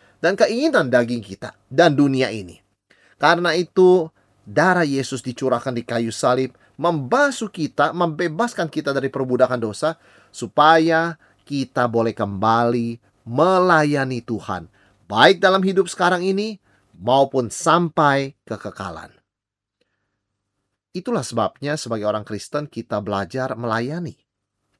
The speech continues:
Karena memang itu natur kita sebagai manusia yang diciptakan oleh Tuhan, sebagai gambar dan rupa Allah. Dan karena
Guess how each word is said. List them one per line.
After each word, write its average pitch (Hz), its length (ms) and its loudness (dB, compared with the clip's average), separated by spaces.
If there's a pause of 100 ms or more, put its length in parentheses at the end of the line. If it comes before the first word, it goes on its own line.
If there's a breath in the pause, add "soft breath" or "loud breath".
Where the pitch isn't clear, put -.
(380)
Karena 135 160 -2
memang 175 400 2
itu 294 400 -2
natur 208 400 -2
kita - 320 -2
sebagai 131 320 -4
manusia 147 640 -4
yang 120 160 -6
diciptakan 107 560 -8
oleh 104 160 -6
Tuhan, 87 320 -14 (480 soft breath)
sebagai 120 480 -2
gambar 113 480 4
dan 143 80 -8
rupa 151 240 -4
Allah. 92 320 -10 (480 soft breath)
Dan 131 160 -4
karena 156 240 2